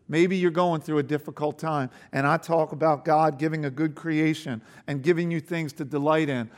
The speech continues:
but you're not feeling that right now. What I want to remind you of is that God is good,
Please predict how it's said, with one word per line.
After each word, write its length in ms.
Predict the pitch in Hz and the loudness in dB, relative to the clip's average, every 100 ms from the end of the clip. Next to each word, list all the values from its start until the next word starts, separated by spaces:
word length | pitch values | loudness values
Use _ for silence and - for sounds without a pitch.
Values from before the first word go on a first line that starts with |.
| - | -12
but 160 | - 147 | -4 -4
you're 220 | 143 180 | 0 0
not 280 | 175 165 - | 2 -2 -4
feeling 460 | - 175 170 151 135 | -8 -4 -2 -4 -2
that 260 | 127 - | -4 -4
right 260 | 143 135 - | -6 -6 -6
now. 360 | 143 131 123 - - | -8 -6 -8 -12 -18
What 160 | - 175 | -8 -4
I 80 | 175 | -4
want 220 | 170 170 | -4 -4
to 60 | |
remind 500 | 160 151 151 170 175 | -6 -6 -4 -4 -4
you 80 | 147 | -4
of 100 | 127 | -4
is 120 | 123 | -6
that 200 | 139 - | -10 -8
God 340 | 175 170 160 - - | -4 -2 -2 -4 -2
is 300 | 185 190 - | 0 0 -6
good, 440 | 135 120 117 | -6 -4 -4